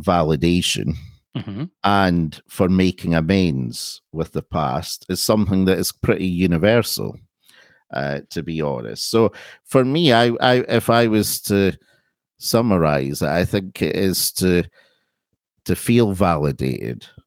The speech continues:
Speaker 1: as a person and to make up for what he did in the past or what he didn't do with his family. That's how I would see the,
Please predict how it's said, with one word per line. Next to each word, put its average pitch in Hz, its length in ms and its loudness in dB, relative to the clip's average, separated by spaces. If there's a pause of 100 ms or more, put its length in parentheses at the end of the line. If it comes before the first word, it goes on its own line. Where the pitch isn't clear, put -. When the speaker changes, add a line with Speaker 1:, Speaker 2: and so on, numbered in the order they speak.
(160)
Speaker 1:
as 82 160 -4
a 78 80 -4
person 67 640 -6 (500)
and 95 560 2 (140)
to 90 120 0
make 90 300 0
up 90 200 2
for 78 400 0 (800)
what - 180 0
he 82 100 -4
did 78 240 0
in 76 120 2
the 71 80 2
past 78 520 0
or 73 80 0
what 78 200 0
he 78 100 -2
didn't 76 440 0
do 58 260 -2 (280)
with 87 200 -4
his 76 180 -4
family. 52 640 -6 (340)
That's - 260 0
how 92 140 2
I 92 180 4
would 82 180 0
see 69 300 -4
the, 64 400 -6